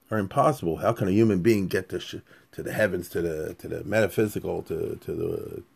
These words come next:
spiritual word, world? We're bound here in our bodies. Yeah, the teaching over here is that you're not. If there was a united effort, the human race wants to go to its full potential. The human mind and soul that's given to us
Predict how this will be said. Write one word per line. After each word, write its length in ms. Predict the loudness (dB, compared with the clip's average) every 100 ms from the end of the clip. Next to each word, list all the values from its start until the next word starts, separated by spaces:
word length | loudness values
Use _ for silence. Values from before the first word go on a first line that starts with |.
| -20
spiritual 500 | -14 0 0 2 2
word, 320 | 6 6 4 -4 _ -14 4
world? 300 | 6 6 2 -14 -20 _ 2
We're 120 | 4
bound 360 | 6 6 6
here 180 | 4 4
in 60 | 4
our 140 | 0
bodies. 500 | 2 4 4 2 -8 -20 _ _ _ -20 _ _ _ _ _ _ _ _ 4
Yeah, 140 | 6
the 120 | 6
teaching 380 | 6 4 8 10
over 160 | 10 10
here 200 | 10 12
is 160 | 10
that 140 | 8 6
you're 120 | 6
not. 360 | 8 6 4 -2 -18 -4 2
If 600 | 2 2 -16 -18 -18 -20 _ _
there 120 | 4
was 180 | 6 8
a 100 | 6
united 480 | 6 6 8 10 10
effort, 400 | 8 8 4 4 -6 _ _ _ _ 0
the 100 | 6
human 240 | 8 8
race 280 | 8 6 6
wants 240 | 4 4
to 120 | 2 8
go 180 | 8
to 160 | 8 6
its 100 | 4
full 220 | 4 2
potential. 640 | 2 0 2 2 2 2 -2 _ _ _ _ _ 0
The 140 | 2
human 320 | 6 6 8
mind 480 | 8 8 6 6 6
and 140 | 4 2
soul 240 | 2 4
that's 200 | 4 2
given 300 | 2 2 2
to 140 | 2 2
us 300 | 2 0